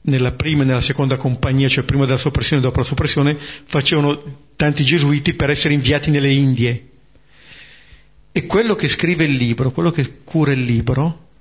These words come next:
eh, a un certo punto commenta che è vero che tante di queste richieste sono state accolte, tante no, ma lui diceva, prima ancora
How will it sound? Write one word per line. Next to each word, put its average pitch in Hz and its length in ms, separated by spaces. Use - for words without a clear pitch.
eh, 156 120
a - 80
un 135 80
certo 147 300
punto - 320
commenta 127 760
che 160 140
è 143 40
vero 220 300
che 139 180
tante 165 400
di 135 100
queste 147 360
richieste 135 1040
sono 139 340
state 135 340
accolte, 117 760
tante 170 480
no, 123 420
ma 160 140
lui 233 120
diceva, 135 580
prima 262 420
ancora 139 960